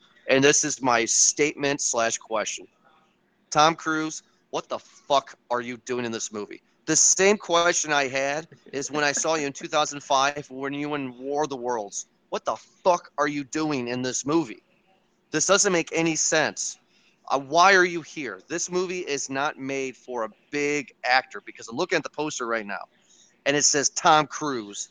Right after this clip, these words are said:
The Mummy. Why? It's, uh, it's so annoying. It's so douchebaggy.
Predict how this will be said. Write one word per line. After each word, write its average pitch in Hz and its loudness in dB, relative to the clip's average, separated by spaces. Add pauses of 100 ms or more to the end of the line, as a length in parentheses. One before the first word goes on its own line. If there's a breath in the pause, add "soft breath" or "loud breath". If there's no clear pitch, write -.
The 117 0
Mummy. 113 0 (1120)
Why? 143 2 (960)
It's, 143 0
uh, 151 4
it's 156 2
so 202 4
annoying. 135 0
It's - -4
so 170 -2 (640)
douchebaggy. 107 -6